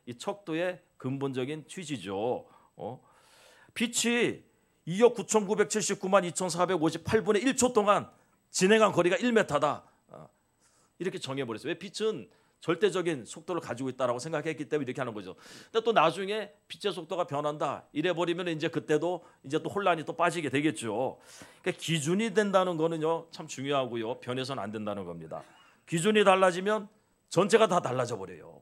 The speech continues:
거기에 따라서 다 만들어지기 때문에. 그래서 어릴 때 운동장에서 줄 세울 때 항상 제일 먼저 하는 게 뭡니까? 기준 잡는 거예요, 기준. 그러니까 선생님이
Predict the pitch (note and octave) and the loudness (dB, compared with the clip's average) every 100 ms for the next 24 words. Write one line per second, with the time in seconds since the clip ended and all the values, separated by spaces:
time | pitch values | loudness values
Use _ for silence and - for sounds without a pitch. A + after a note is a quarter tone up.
0 | - B2 D3 A#2+ A#2 G#2 F2 - - C3 | -12 -4 -2 0 -2 -6 -10 -16 -6 -2
1 | C#3 C3+ A2 G2+ G2 F2+ E2 F2 F#2 - | 0 -2 -6 -10 -8 -10 -10 -12 -12 -16
2 | _ _ _ A#3 A3+ D#3+ E3 G3+ - E3+ | _ _ _ 0 4 6 6 4 6 6
3 | F3+ G2+ - - - - - - _ _ | 6 0 -8 -20 -20 -20 -20 -20 _ _
4 | _ - C#3 E3+ F#3+ F#3+ F3 E3+ - C#3+ | _ -8 -2 0 2 2 2 -2 -2 -2
5 | C3 D#3 C#3+ D3 C#3 - F3 E3+ C#3+ - | 0 0 0 0 0 -2 -6 -4 -4 -2
6 | C3 D3 C#3+ C3+ C3 C3 A#2+ A2+ B2+ C3 | 0 2 0 -2 -4 -4 -8 -8 -8 -8
7 | C#3+ E3 _ _ _ _ - C#3+ G3+ F#3 | -8 -10 _ _ _ _ -16 -12 -8 -6
8 | E3 D3+ D#3 - F2+ F2 F2 A2+ D#2+ _ | -6 -6 -8 -10 -14 -14 -12 -14 -16 _
9 | _ - B2+ E3 D3+ E3 D#3 E3 D#3+ | _ -18 -10 -6 -4 -6 -6 -8 -10